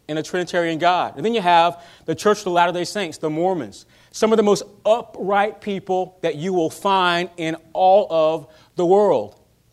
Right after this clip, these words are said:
And the Mormons would say that they are the true people of God. They're, they're the true Christians. Of course, the, the, the, the Mormons add to the Bible that we use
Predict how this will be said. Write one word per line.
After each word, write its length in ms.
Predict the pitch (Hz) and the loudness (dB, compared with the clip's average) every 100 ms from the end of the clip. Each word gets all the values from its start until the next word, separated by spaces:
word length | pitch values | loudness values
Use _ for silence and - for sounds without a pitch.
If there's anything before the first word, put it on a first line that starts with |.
| _ | _
And 80 | 156 | -4
the 80 | 165 | 0
Mormons 460 | 175 208 233 233 - | 2 2 2 -2 -2
would 120 | 170 | -6
say 240 | - 151 | -2 -2
that 160 | 151 135 | -2 -2
they 220 | 180 220 | 4 4
are 500 | - 165 151 147 160 - - - | 4 2 4 2 -2 -8 -20 -8
the 100 | 156 | -6
true 760 | 151 - - 220 220 202 202 196 - | -4 -8 -2 2 4 4 0 -8 -18
people 640 | - 170 165 165 170 170 - _ | -8 -6 -4 -4 -4 -6 -14 _
of 180 | 190 185 | -2 0
God. 380 | 180 190 147 131 | 2 4 4 2
They're, 80 | 156 | 0
they're 140 | 190 | 2
the 100 | 196 | 0
true 400 | - 185 180 196 | -2 0 2 2
Christians. 440 | - 214 214 147 151 | 4 4 4 -6 -8
Of 100 | - | 0
course, 220 | 202 180 | 0 0
the, 160 | 170 | -2
the, 360 | 170 156 156 135 - - _ | -2 0 -2 -2 -10 -20 _
the, 260 | 147 151 156 | 0 0 0
the 160 | 131 147 | -4 -4
Mormons 640 | 147 160 247 226 156 160 - - _ - | 0 0 2 2 0 -4 -10 -20 _ 2
add 400 | 196 214 233 - | 4 4 2 -4
to 380 | 208 202 196 185 _ | -10 -8 -10 -14 _
the 200 | 127 151 | -8 -6
Bible 400 | 123 160 180 165 | 0 0 0 -2
that 160 | 151 139 | -6 -6
we 180 | 147 226 | -6 -6
use 600 | 165 135 131 160 - | -6 -6 -6 -8 -12